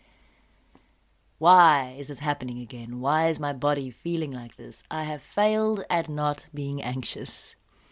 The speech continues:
And then on the heels of that came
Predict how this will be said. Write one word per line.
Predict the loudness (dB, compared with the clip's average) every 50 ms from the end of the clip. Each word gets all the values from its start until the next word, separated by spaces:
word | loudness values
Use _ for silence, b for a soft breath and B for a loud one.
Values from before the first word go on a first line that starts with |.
| b b b b b b b b b b b b b
And | -4 -2
then | -2 0 0
on | 0 0
the | 0
heels | 2 4 6 6 6 4 2
of | 0 0
that | 0 0 0 0 -4 -8
came | -12 -10 -10 -8 -6 -6 -8 -8 -8 -10 -10 -12 -14 -16